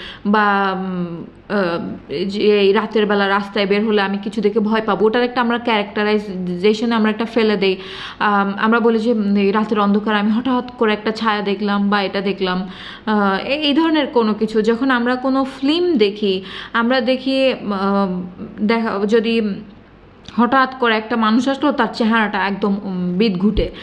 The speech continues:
অনেক, আহ, খারাপ একটা চেহারা, উম, দেখা যাচ্ছে, উম, সে বিভিন্ন রকম, বিভিন্ন সময় বিভিন্ন জনের, উম, বডিতে সে, উম, চলে আসতে পারছে, ব-, বডির শেপটা সে নিয়ে নিতে পারছে।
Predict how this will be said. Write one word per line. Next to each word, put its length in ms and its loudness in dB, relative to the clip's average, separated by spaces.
অনেক, 360 0
আহ, 200 2
খারাপ 320 0
একটা 260 -2
চেহারা, 520 0
উম, 240 -2
দেখা 240 0
যাচ্ছে, 420 0
উম, 240 -2
সে 240 2
বিভিন্ন 420 4
রকম, 320 -2
বিভিন্ন 320 4
সময় 180 0
বিভিন্ন 400 2
জনের, 320 2
উম, 280 2
বডিতে 480 4
সে, 340 2
উম, 520 -2
চলে 280 4
আসতে 220 -2
পারছে, 260 -2
ব-, 180 4
বডির 240 2
শেপটা 440 2
সে 160 -2
নিয়ে 160 4
নিতে 220 0
পারছে। 340 -2